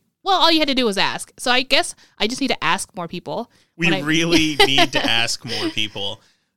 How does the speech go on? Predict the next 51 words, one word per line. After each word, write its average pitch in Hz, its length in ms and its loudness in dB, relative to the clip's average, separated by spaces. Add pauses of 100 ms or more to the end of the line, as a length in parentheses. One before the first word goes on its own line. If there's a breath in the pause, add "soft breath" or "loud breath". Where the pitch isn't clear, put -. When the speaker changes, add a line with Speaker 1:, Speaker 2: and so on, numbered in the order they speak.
(120)
Speaker 2:
Uh, 120 120 -2
I 127 220 2
have 139 260 0
a, 120 220 0
I 120 140 2
have 123 120 -2
a 120 40 -6
good 123 200 -4
friend 123 220 -4
I 113 40 2
used 110 240 -4
to 117 60 -8
work 107 220 -10
with 107 240 -8
who 113 260 -8
had 113 240 -2
a 113 40 -8
story 110 320 -4
that 101 120 -6
I 101 40 -6
really 107 320 -8
wanted 110 400 -8
in 110 80 -12
this 110 160 -6
episode. 113 480 -6
It 98 120 -8
won't 107 320 -12
make 110 220 -10
it 107 40 -10
until - 220 -10
the 101 100 -12
next 101 260 -10
one 107 220 -10
'cause 104 180 -14
we 101 100 -16
just 104 200 -6
had 107 160 -2
a 95 40 -14
hard 107 300 -8
time 101 200 -10
scheduling 104 540 -6
to - 80 -18
meet 101 160 -6
up 95 100 -8
with 113 120 -16
him, 127 160 -4
but 104 240 -8 (720 soft breath)
it 135 160 0
happened 127 460 -2
'cause - 160 -6
I 101 140 -4